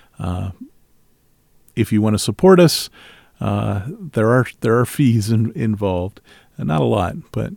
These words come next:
but if you throw into the tip jar, you'll see a link in the episode notes. Um, I appreciate e-, every bit of support we've got in this, uh, including on the other two podcasts I host. Uh,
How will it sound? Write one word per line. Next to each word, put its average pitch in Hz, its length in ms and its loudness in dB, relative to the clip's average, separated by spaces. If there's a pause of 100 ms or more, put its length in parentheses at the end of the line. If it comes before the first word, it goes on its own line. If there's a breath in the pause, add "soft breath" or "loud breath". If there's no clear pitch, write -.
(140)
but 120 120 -2
if 113 160 -2
you 113 100 2
throw 160 320 4
into 135 160 6
the 117 80 2
tip - 220 0
jar, 120 240 4
you'll 101 140 2
see - 180 -2
a 101 60 0
link 98 300 -2
in 90 100 -2
the 92 100 -6
episode 90 420 -8
notes. 90 360 -10 (540 soft breath)
Um, 95 380 -8 (680)
I 135 60 2
appreciate 139 440 2
e-, 120 160 0
every 127 380 0 (180)
bit 131 160 2
of 123 80 0
support 127 380 -2
we've 120 320 -2
got 104 220 2
in 98 160 0
this, 87 340 -8
uh, 92 220 -4
including 95 420 -4
on 92 120 -4
the 95 100 -4
other 92 160 -6
two - 180 -6
podcasts - 600 -6
I 87 40 -4
host. - 340 -10 (2000 loud breath)
Uh, 95 340 -10